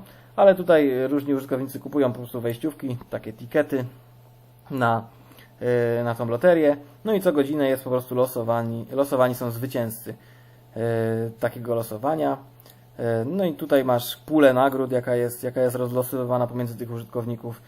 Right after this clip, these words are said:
To znaczy oczywiście tam chyba jest ich tylko, nie wiem, pięciu?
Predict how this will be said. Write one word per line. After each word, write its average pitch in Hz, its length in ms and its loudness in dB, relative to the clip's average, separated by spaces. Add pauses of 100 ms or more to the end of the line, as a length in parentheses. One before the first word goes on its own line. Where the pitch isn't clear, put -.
(240)
To 170 100 -4
znaczy 151 220 2
oczywiście 139 280 -10
tam 143 120 -2
chyba 135 300 0
jest 127 240 -2
ich 120 160 -14
tylko, 120 460 -2 (280)
nie 110 120 -10
wiem, 110 100 -12
pięciu? 151 460 -8